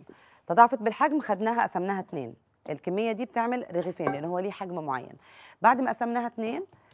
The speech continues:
هجيب النشابة ونفردها فردة شكلها النهائي، الحجم النهائي. ما تخلوهاش سميكة قوي لأنه لسه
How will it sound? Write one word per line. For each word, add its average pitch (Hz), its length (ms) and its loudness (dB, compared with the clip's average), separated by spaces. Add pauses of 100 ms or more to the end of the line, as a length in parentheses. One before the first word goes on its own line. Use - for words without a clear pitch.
(160)
هجيب 165 280 -6
النشابة 190 640 -4 (3750)
ونفردها 214 720 -4 (3000)
فردة 196 400 0 (160)
شكلها 196 440 -4
النهائي، 170 440 -2 (720)
الحجم 180 320 -4
النهائي. 131 380 -6 (540)
ما 175 100 2
تخلوهاش 202 500 2
سميكة 262 380 -2
قوي 302 200 2
لأنه 202 200 -2
لسه 285 460 -4